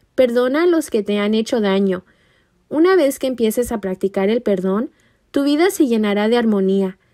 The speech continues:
Por último, vuélvete constantemente hacia Dios y vive a su manera, ya que esto traerá paz, seguridad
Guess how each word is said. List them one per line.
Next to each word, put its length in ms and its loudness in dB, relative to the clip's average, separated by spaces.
Por 160 6
último, 480 2
vuélvete 500 2
constantemente 960 0
hacia 300 0
Dios 520 -2
y 140 -2
vive 220 4
a 40 4
su 180 -2
manera, 540 0
ya 200 0
que 220 2
esto 240 -2
traerá 400 -2
paz, 400 -2
seguridad 800 0